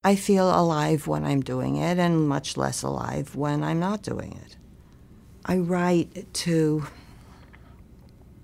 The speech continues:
discover meaning. I want experience to mean something. It's less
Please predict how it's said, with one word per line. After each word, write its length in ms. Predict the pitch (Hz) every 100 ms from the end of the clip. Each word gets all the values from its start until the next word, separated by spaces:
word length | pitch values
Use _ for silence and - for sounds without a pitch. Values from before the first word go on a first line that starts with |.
| - - - - - - - - - - - - -
discover 680 | - 170 - 180 170 160 151
meaning. 600 | 143 139 143 131 107 - - - -
I 60 | 139
want 480 | 143 151 147 139
experience 800 | 147 - - 151 147 139 135 -
to 120 | - 131
mean 360 | 139 135 139
something. 500 | 127 127 120 - 135
It's 220 | 131 -
less 400 | 147 151 143 -